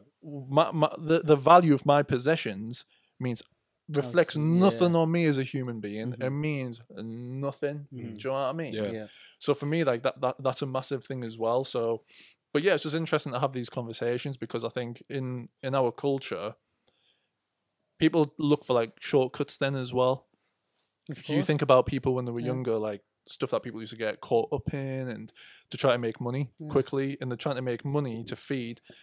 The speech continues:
Speaker 1: "Well, I need to get fancy stuff 'cause I need to make other people perceive me as
Speaker 2: Yeah.
Speaker 1: whatever." It's like,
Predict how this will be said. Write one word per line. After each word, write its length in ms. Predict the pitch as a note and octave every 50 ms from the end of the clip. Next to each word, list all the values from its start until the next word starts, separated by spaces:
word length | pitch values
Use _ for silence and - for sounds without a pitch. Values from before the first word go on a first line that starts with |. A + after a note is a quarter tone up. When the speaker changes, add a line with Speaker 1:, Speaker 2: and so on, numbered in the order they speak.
| _ _ -
Speaker 1:
"Well, 120 | A2+ A2
I 40 | A2
need 120 | A#2 B2 A2+
to 60 | A#2
get 160 | - G2+ -
fancy 360 | - - A2+ G#2+ G2+ - A#2
stuff 320 | - - - G#3 - - -
'cause 160 | - B2+ A#2
I 60 | A2+
need 140 | A2+ A#2 A#2
to 80 | B2 A#2+
make 220 | A#2+ A#2+ A#2+ -
other 120 | C#3+ B2 D#3+
people 320 | - D#3 B2+ - A2+ A#2
perceive 420 | - - A#2+ - - D3 D3+ C3+
me 160 | D3+ C#3+ D3 C#3
as 80 | C3+
Speaker 2:
Yeah. 60 | C3+
Speaker 1:
whatever." 300 | B2 B2 C#3 D3+ D3+ D3+ A#2+
It's 140 | G#2 - -
like, 320 | B2 G#2 F#2+ F#2+ -